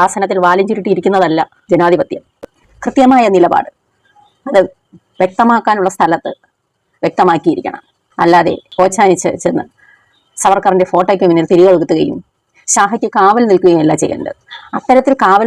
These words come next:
നിൽക്കുകയും തിരികെ കൊളുത്തുകയും ചെയ്ത ആളുകൾക്ക് ഇടതുപക്ഷത്തെ വിമർശിക്കാൻ ഒരു അധികാരവുമില്ല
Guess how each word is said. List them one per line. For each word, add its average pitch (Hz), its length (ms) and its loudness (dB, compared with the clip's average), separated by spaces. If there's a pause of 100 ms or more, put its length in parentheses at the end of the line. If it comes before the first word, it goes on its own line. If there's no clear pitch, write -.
നിൽക്കുകയും 226 340 -2
തിരികെ 220 200 2
കൊളുത്തുകയും 196 500 4
ചെയ്ത 180 140 4 (100)
ആളുകൾക്ക് 165 380 0 (1300)
ഇടതുപക്ഷത്തെ 185 520 0
വിമർശിക്കാൻ 165 420 -2 (120)
ഒരു 190 280 0 (120)
അധികാരവുമില്ല 160 640 -2